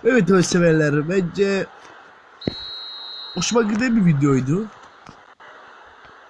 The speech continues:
Hatta hoşuma giden demek biraz kötü olur. Bayıldık bir videoydu diyebiliriz. Kanalımıza like atmayı ve abone olmayı unutmayın. Bir dahaki videoda görüşmek üzere.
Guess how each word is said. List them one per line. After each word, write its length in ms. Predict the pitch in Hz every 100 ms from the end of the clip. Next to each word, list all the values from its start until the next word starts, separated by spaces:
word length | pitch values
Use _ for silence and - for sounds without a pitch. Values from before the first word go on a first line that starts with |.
| - - - - - -
Hatta 360 | 139 - 175
hoşuma 320 | 175 170 165 185
giden 440 | 156 170 165 156
demek 240 | 170 180 175 -
biraz 320 | 160 185 175 - -
kötü 240 | - 202
olur. 320 | 180 147 165 180 - 135 120
Bayıldık 640 | 131 143 147 139 170 170 151
bir 40 |
videoydu 600 | 131 127 123 135 123 127
diyebiliriz. 500 | 127 123 123 127 170 - - - - - - - - - - - - - - - - - - - - - - - - - - - - - - - - - - - - _ _ _ _ - - - _ -
Kanalımıza 720 | - - 185 254 240 247 220 269
like 440 | 226 - 349 -
atmayı 760 | - - - - - - 208
ve 100 | 180
abone 260 | 160 160 160
olmayı 280 | 156 147 143
unutmayın. 480 | 135 143 139 131 131
Bir 200 | 175 165
dahaki 260 | 156 143
videoda 120 | 143 139
görüşmek 500 | 139 131 131 135 131
üzere. 200 | 131